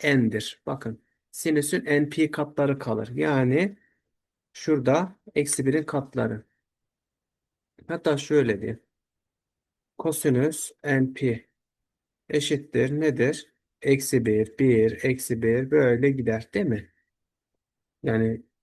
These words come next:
n yerine sıfır yazdığınız zaman bir, bir yazdığınız zaman eksi bir, iki yazdığınız zaman bir. O yüzden kosinüsün N P katları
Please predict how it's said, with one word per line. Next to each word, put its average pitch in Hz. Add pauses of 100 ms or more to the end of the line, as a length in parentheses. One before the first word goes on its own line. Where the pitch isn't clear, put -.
(260)
n 151
yerine 147
sıfır 151
yazdığınız 143
zaman 170
bir, 143
bir 143
yazdığınız 135
zaman 113
eksi 139
bir, 117
iki 151
yazdığınız 127
zaman 110
bir. 143 (1080)
O 170
yüzden 120
kosinüsün 151
N 143
P 160
katları 147